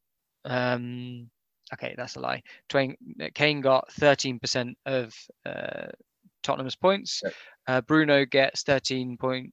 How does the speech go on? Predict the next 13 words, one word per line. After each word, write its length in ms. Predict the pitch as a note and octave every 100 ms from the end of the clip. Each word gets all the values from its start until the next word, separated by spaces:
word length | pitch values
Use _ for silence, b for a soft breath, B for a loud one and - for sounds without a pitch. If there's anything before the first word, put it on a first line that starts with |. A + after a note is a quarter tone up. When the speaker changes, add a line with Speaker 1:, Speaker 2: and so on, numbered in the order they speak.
| _ C3+
Speaker 1:
uh, 220 | B2+ B2+ -
percent 300 | - B2+ C3
of 280 | C3 A#2+ A#2
Man 140 | B2
United 420 | B2 D#3 D3+ D3+
points. 380 | - C#3+ D3 -
Salah 280 | - D3 C3+
gets 180 | C3 -
thirteen 340 | C3+ - B2
percent 280 | A2 B2+ B2
of 60 | C3
Liverpool's 440 | C3+ B2 C3 A#2
points. 400 | - B2+ B2+